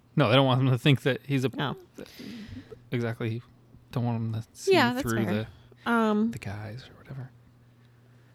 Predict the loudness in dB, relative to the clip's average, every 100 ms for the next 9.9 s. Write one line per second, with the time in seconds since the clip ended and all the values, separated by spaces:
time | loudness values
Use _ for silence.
0 | -20 -20 -20 -20 -20 -14 0 2 4 4
1 | 2 4 4 4 4 4 2 -4 -6 -4
2 | -4 -2 -2 4 6 6 6 4 2 0
3 | 0 0 -2 2 6 6 6 4 4 4
4 | 4 2 0 4 4 4 2 0 -4 -12
5 | -10 -2 0 0 -2 -4 -4 -6 -10 -16
6 | _ -20 -20 -20 -20 -20 -20 _ _ -2
7 | 4 4 4 0 2 0 -2 -4 -10 -8
8 | -10 _ _ _ _ -14 -6 -4 -4 -4
9 | -6 -8 -6 -6 -4 -4 -4 -2 -2